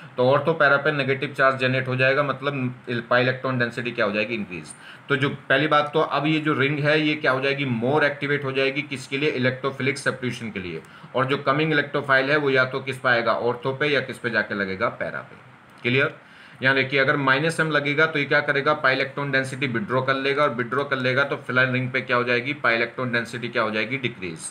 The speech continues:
मतलब plus charge क्या हो जाएगा, Generate। Plus का मतलब है electron की density कम हो गई, मगर किस position पे, ortho पे, para पे और ortho पे। तो incoming जो इलेक्ट्रोफाइल है, पहली बात तो अब electrophilic सब्स्टिट्यूशन उतनी fast नहीं होगी, अब ये less रिएक्टिव हो जाएगा towards the electrophilic substitution reaction,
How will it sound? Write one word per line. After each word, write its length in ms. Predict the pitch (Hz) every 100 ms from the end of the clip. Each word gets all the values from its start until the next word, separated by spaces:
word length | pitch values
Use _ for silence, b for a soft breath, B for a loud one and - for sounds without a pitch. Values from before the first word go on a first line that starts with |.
| B B -
मतलब 420 | 127 131 151 151 -
plus 320 | 143 143 -
charge 260 | 131 131 127
क्या 140 | 127
हो 100 | 120
जाएगा, 320 | 117 113 131
Generate। 400 | 113 107 92 90
Plus 280 | - 131 131
का 120 | 143
मतलब 300 | 135 127 131
है 60 | 139
electron 340 | 131 - 120
की 80 | 117
density 360 | 113 104 110 135
कम 180 | 131
हो 120 | 101 87
गई, 180 | 95
मगर 180 | 107 120
किस 240 | 127 147 143
position 420 | 135 131 139 135
पे, 160 | 151 147 120
ortho 340 | 120 120 135
पे, 180 | 131 147
para 340 | 147 113 104
पे 140 | 101 135
और 60 |
ortho 400 | 113 98 - 87 -
पे। 60 | - B B B -
तो 180 | 143 139
incoming 460 | 170 165 151 156 151
जो 80 |
इलेक्ट्रोफाइल 640 | 143 135 - 147 139 131 139
है, 60 |
पहली 240 | 143 139 143
बात 220 | 139 135
तो 60 | 147
अब 100 | 139
electrophilic 540 | 131 131 143 143 143
सब्स्टिट्यूशन 440 | 139 131 131 143
उतनी 200 | 127 139
fast 360 | 131 120 117 -
नहीं 120 | 123
होगी, 400 | 127 127 147 160 B B
अब 120 | 120
ये 120 | 135 135
less 320 | 120 143 135
रिएक्टिव 260 | 127 127 135
हो 100 | 120
जाएगा 360 | 120 123 143
towards 300 | 127 117 123
the 100 | -
electrophilic 540 | 139 120 - 120 127 143
substitution 440 | 131 - 117 110
reaction, 360 | 110 101 -